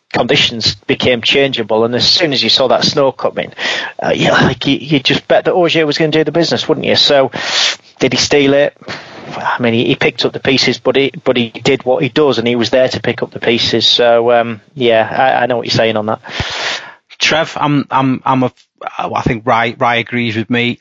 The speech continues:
Speaker 2: I, I think, I, I just think, I, I just think Sebastian Ogier is too good to steal anything. I just, I, I genuinely, I know he had a, a little moment, uh, I think on, on early on, on the first day, but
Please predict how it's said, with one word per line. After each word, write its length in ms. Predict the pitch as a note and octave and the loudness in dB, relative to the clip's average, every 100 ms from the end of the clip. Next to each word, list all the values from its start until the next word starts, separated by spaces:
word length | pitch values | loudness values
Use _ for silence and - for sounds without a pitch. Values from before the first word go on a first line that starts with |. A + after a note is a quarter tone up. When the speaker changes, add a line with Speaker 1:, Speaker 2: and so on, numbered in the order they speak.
| - | -10
Speaker 2:
I, 720 | - - - - - C#3+ - - | -12 -12 -18 -18 -14 -12 -14 -4
I 140 | - | -4
think, 600 | - - B2+ - - - _ _ _ _ _ _ - - - _ - | -2 -2 -2 -4 -10 -12 _ _ _ _ _ _ -20 -20 -20 _ -10
I, 140 | - - | -8 -4
I 80 | C#3 | -2
just 340 | - G#3+ - | 0 0 0
think, 240 | F#3 - | -2 -2
I, 220 | E3 D#3+ D3+ | -2 0 0
I 20 | |
just 280 | - F3 - | 0 -2 0
think 280 | D#3 C3+ - | -4 -4 -4
Sebastian 480 | - - - - B2 | -2 0 -2 -2 0
Ogier 240 | B2+ A#2+ | 0 0
is 100 | A2+ | -2
too 260 | - - A2+ | -2 -2 -2
good 160 | A#2+ - | -4 -2
to 120 | A#2 | -2
steal 340 | - A2 A2 | -2 0 0
anything. 340 | A2+ D#3+ - D3+ _ | 0 -2 -4 -8 _
I 80 | D3+ | -4
just, 340 | - C#3+ - C#3 | -2 -2 -2 -2
I, 240 | - - - | -2 -4 -6
I 300 | B2+ - - | -4 -2 -4
genuinely, 760 | - D3+ C#3+ C#3+ C3 A#2 A#2 G2+ _ - - - - | -2 0 2 2 0 0 -2 -6 _ -20 -20 -8 -2
I 80 | |
know 120 | C#3+ D3 | 2 2
he 80 | |
had 120 | C#3 C3 | 2 0
a, 200 | C3 C3+ | -2 0
a 20 | |
little 280 | C3+ C#3+ C3+ | 0 0 0
moment, 540 | C3 B2 A#2+ A2 - - _ - | 2 2 0 -2 -4 -8 _ -4
uh, 380 | A#2 A2+ A#2 G#2+ | -2 0 0 0
I 60 | |
think 220 | - A2+ | -4 -4
on, 180 | B2 A2+ | -2 -2
on 320 | - A#2+ A#2 - | -2 -4 -4 -6
early 300 | A#2 A#2 A2+ | -4 -2 0
on, 280 | A2+ A2 A2 | -2 -4 -6
on 260 | - A#2 | -8 -6
the 100 | A2 | -6
first 420 | - A2+ A2 G#2+ | -4 -2 0 -2
day, 280 | - B2 A#2 | -2 -2 -2
but 260 | - A#2 | -2 -2